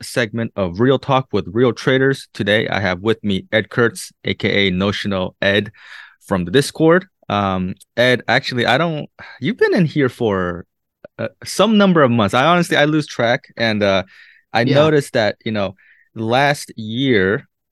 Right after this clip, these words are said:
Speaker 1: you know, with the, the, the rising interest rate environment, we're kind of in a different paradigm. And, uh, you've been very,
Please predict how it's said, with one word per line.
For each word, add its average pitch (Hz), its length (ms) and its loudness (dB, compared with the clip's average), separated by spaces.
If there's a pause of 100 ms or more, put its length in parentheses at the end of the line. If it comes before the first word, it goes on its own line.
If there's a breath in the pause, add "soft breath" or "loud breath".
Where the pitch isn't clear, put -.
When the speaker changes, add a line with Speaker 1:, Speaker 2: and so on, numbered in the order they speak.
Speaker 1:
you 110 80 -4
know, 98 100 0
with 104 280 -2
the, 98 280 0
the, 92 240 0 (140)
the 98 120 -4
rising 110 760 2
interest 110 340 -2
rate 98 120 0
environment, 87 500 -2
we're 101 100 0
kind 147 160 -2
of 110 180 -2
in 101 120 -4
a 92 40 -2
different 92 300 -4
paradigm. 92 540 -2 (560 soft breath)
And, 95 360 -2
uh, 90 300 -2 (160)
you've 127 340 -4
been 110 300 0
very, 107 680 -2